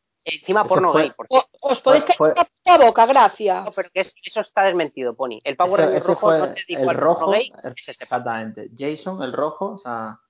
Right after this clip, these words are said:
Speaker 2: Austin Saint John no, no se dedicó al porno.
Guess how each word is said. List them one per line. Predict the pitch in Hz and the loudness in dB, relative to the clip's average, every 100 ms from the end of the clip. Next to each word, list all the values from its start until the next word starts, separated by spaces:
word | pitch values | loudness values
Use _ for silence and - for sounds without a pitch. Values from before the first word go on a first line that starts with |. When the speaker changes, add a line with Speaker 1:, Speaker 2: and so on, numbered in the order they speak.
| _ _ - | _ _ -4
Speaker 2:
Austin | 139 139 139 | -4 -4 -8
Saint | 135 120 123 | -6 -8 -6
John | 151 196 - | -8 -8 -12
no, | 123 120 117 110 | -8 -6 -6 -6
no | 113 113 | -8 -8
se | 110 | -10
dedicó | 113 107 107 107 | -8 -10 -6 -6
al | 101 | -6
porno. | 107 - - | -12 -14 -18